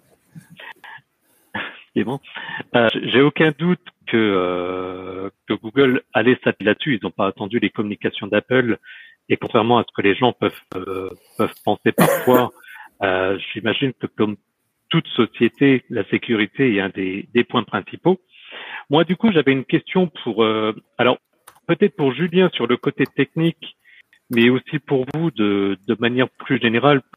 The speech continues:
que, euh, Nick, euh, bah, je crois que vous deux, de toute façon, vous avez installé, euh, le, la version bêta d'Android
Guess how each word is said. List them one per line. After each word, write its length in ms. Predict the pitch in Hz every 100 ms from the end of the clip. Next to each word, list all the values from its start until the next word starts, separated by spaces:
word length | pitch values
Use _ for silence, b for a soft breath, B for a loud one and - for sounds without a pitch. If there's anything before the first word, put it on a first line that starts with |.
| _
que, 80 | 113
euh, 680 | 110 117 110 - - - -
Nick, 220 | 143 - -
euh, 160 | - -
bah, 120 | -
je 60 | -
crois 120 | -
que 60 | 101
vous 120 | 117
deux, 160 | 127 139
de 100 | 101
toute 80 | -
façon, 320 | 110 139 127
vous 60 | 101
avez 160 | 98
installé, 540 | 101 - - 110 113 104
euh, 160 | 95 - B B B _
le, 220 | - -
la 120 | - 113
version 300 | 117 - 113
bêta 280 | 120 139
d'Android 300 | 113 104 101